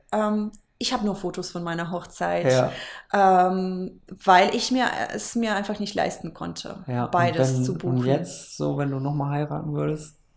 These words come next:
Speaker 1: Ähm,
Speaker 2: Würdest du eher diesmal zum Video
Speaker 1: ich
Speaker 2: tendieren?
Speaker 1: würde, ich würde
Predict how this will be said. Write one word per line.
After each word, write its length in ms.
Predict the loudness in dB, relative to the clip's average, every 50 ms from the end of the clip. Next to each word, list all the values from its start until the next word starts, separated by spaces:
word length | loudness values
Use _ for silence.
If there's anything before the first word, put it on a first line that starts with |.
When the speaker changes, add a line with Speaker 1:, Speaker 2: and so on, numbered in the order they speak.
| _ _ _ -2
Speaker 1:
Ähm, 880 | 0 2 2 4 2 2 2 0 -2 -4 -4 -4 -6 -6 -8 -10 -12 _ _ _ _ _ _ _ _ _ _ _ _ _ _ _ _ _ _ _ _ _ _ _ _ _ _ _ -16 -14 -14 -12 -12 -14 -14 -12 -8
Speaker 2:
Würdest 220 | -8 -6 -6 -4 -4
du 40 | 0
eher 240 | 2 2 2 2 2
diesmal 360 | 0 -2 -4 -4 -4 -6 -6
zum 240 | -4 -4 -4 -2 -2
Video 180 | 0 0 0
Speaker 1:
ich 100 | 2 2
Speaker 2:
tendieren? 260 | 2 2 2 2 2 2
Speaker 1:
würde, 380 | 2 4 2 2 2 2 0 -4
ich 300 | -4 -4 -4 -6 -8 -6
würde 640 | -4 -2 0 0 2 2 2 2 0 -2 -2 -6